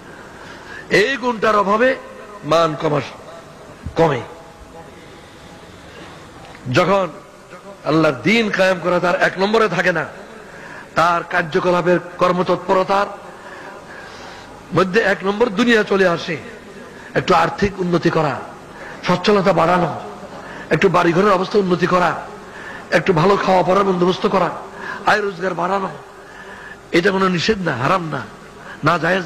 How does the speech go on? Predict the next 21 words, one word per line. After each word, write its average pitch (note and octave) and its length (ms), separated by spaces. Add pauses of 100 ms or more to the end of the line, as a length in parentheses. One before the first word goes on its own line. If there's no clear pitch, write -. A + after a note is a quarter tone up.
(100)
না, C3+ 80 (840)
কিন্তু C4+ 240
ওইটা A#3 180
থেকে B3+ 280 (720)
এটার A#3 220
উপরে C4+ 280
থাকতে A#3 240
হবে। B3 100
কিন্তু G#3 260
ওটা, D#3 160 (4000)
এই D#3+ 80
যে E3 120
জলের E3 400
অপর E3 260
নাম E3 260
জীবন, D3+ 480 (960)
হুম, F3 220
জলের E3 320
অপর E3 180
নাম F#3+ 340 (1160)
জীবন। F3 420